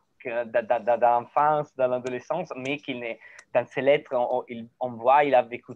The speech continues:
toute sa vie avec, euh, les tantes, et il est resté cet homme-là, et il écrit,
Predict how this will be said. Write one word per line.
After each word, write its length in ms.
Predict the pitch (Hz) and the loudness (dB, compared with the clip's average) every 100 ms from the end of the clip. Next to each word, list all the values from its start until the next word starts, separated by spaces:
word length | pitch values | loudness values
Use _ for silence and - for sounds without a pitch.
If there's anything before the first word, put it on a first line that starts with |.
| - | -14
toute 120 | 151 | -10
sa 180 | - 131 | -2 -2
vie 180 | 135 135 | 2 2
avec, 360 | 123 123 - | 2 0 -4
euh, 180 | 120 117 | -4 -2
les 180 | 120 117 | -4 -4
tantes, 480 | 139 151 165 156 151 | -2 -2 -4 -4 0
et 460 | 120 - _ 120 | 0 -2 _ -10
il 60 | 120 | -6
est 80 | 120 | -4
resté 420 | 120 - - 143 | -6 -8 -4 -4
cet 280 | 143 120 135 | -4 -4 -2
homme-là, 400 | 120 120 147 165 | -2 2 4 4
et 60 | 123 | 0
il 100 | 113 | -8
écrit, 480 | 110 - 147 170 | -10 -10 -8 -8